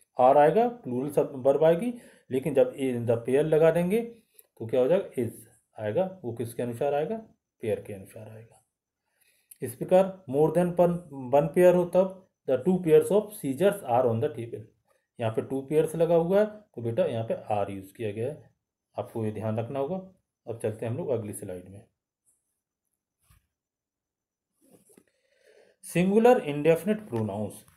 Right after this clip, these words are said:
कुछ एक वचन अनिश्चित, अ, अनिश्चयवादी जो प्रोनाउंस है वो दिए गए यहाँ पे। The following words are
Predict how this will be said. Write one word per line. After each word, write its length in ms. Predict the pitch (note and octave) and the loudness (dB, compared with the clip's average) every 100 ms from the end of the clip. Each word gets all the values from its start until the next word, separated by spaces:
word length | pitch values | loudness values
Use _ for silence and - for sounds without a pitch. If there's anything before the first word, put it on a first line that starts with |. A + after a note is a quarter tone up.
| _ | _
कुछ 360 | - F3+ - C#3 | -4 -4 -4 -6
एक 200 | D3+ D3 | -4 -2
वचन 460 | B2 - E3+ A3 - - | -2 -2 -4 -4 -8 -6
अनिश्चित, 560 | B2 A#2 A#2 C#3+ C#3+ | -4 -4 -4 -8 -2
अ, 380 | A#2+ A2 G#2+ A2+ | 0 2 0 -2
अनिश्चयवादी 720 | A2+ A2+ C#3+ B2 G2 G2 G#3 | -4 -2 -2 0 -2 -2 -6
जो 120 | D3 | -6
प्रोनाउंस 500 | A2+ A2+ A2 B2+ D3+ | -6 -4 -2 -4 -4
है 60 | G3+ | -4
वो 120 | A#2+ | -4
दिए 220 | A2+ A#2 | -4 -4
गए 120 | C3+ | -2
यहाँ 160 | D3+ D#3+ | -2 0
पे। 180 | A3+ C4 - - - _ - | 0 0 -4 -20 -20 _ 0
The 80 | - | 2
following 420 | - E3+ F#3+ G#3+ A#3+ A3+ - B2+ A#2+ | 6 6 6 2 0 -8 -14 -4 4
words 300 | C#3+ F#3+ F#3+ | 6 6 4
are 140 | C#3+ | 2